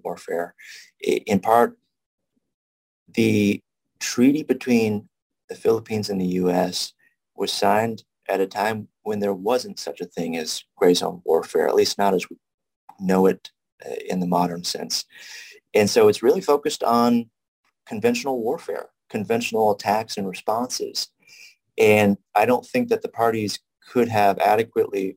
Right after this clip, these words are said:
foreseen what we would be facing in two thousand twenty-two in the South China Sea. So I think that's partly been, uh, to the U S's credit, partly been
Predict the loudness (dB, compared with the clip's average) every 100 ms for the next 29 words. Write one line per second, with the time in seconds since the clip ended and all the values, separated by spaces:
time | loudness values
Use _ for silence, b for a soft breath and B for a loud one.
0 | _ _ -12 -6 -2 0 0 0 -2 _
1 | _ _ _ _ 0 2 2 0 _ _
2 | -2 0 0 0 2 2 2 -4 -8 -12
3 | -16 -10 -6 0 0 0 -6 -6 -6 -6
4 | -4 -4 -4 -6 -6 -6 -10 -12 -8 -8
5 | -8 -16 -20 _ _ _ b b b 0
6 | 2 2 0 0 0 0 -2 -2 -2 -2
7 | -6 -4 -6 -6 -12 _ _ _ -12 -8
8 | -6 -8 _ _ _ -8 -4 2 4 2
9 | 0 -6 0 2 2 0 -2 0 -2 -2
10 | -4